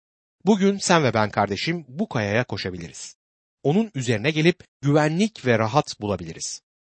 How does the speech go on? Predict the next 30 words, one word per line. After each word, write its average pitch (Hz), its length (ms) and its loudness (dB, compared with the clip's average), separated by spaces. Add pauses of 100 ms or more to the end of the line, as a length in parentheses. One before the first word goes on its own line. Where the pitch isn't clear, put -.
(120)
Bu 202 160 -2
kayaya 120 560 4 (200)
gelenler 110 540 2 (180)
kurtulacaktır. - 760 -10 (560)
Bir 220 120 4
gün 190 300 2
ufak - 260 0
tefek 123 300 -4
bir 160 100 2
kadın 120 440 -4
bir 180 180 -4
kilisede 107 400 -4
kalkıp 151 420 0
şu - 120 -10
tanıklığı 95 400 -4
verdi. 90 280 -12 (380)
"Biliyor 233 220 4
musunuz, 110 400 -4
bazen 165 460 2
o 220 220 6
kaya 156 400 0 (100)
üzerinde 131 400 2
titriyorum 98 560 -6
ama 123 220 0
ayaklarımın 135 520 4
altındaki 165 640 2
o 175 120 2
kaya 120 340 2 (280)
asla 117 480 2
sarsılmıyor." 90 600 -6